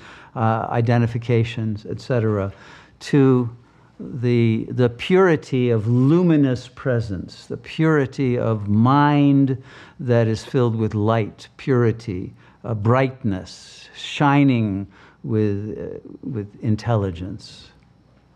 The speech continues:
with wisdom. And the final line, uh, is, uh, mrityor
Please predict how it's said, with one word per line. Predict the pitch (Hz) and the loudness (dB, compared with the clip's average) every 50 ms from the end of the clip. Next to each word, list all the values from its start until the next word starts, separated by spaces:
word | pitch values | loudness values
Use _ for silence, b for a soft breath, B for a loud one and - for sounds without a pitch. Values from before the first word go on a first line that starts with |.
| b b b b b b b b b b b b b b b - | b b b b b b b b b b b b b b b -8
with | - 98 95 | -8 -6 -2
wisdom. | 98 117 127 120 98 98 90 - - - - - 95 - _ _ _ _ _ _ _ _ _ _ _ _ _ _ _ _ _ _ _ _ _ _ _ _ _ b b b b b b b b b b b b | 0 0 0 0 0 -4 -8 -10 -10 -10 -10 -12 -14 -18 _ _ _ _ _ _ _ _ _ _ _ _ _ _ _ _ _ _ _ _ _ _ _ _ _ b b b b b b b b b b b b
And | 117 113 | 0 0
the | 113 | 0
final | 117 - 147 135 135 139 135 131 | 0 0 0 2 2 2 0 0
line, | 123 120 120 120 120 120 120 120 117 117 113 117 123 | 0 0 0 0 0 0 0 0 2 2 2 0 0
uh, | 139 - 110 104 104 101 101 101 - | -2 -4 -6 -4 -4 -4 -6 -6 -6
is, | - 110 107 101 101 98 92 90 - - | -6 -4 -4 -4 -4 -4 -6 -10 -12 -10
uh, | - 87 90 95 104 | -8 -6 -6 -6 -4
mrityor | - 107 107 113 123 139 143 143 - - - 120 98 92 92 90 85 85 | -2 0 2 4 4 4 2 0 -4 -12 -10 -8 -6 -4 -4 -6 -6 -8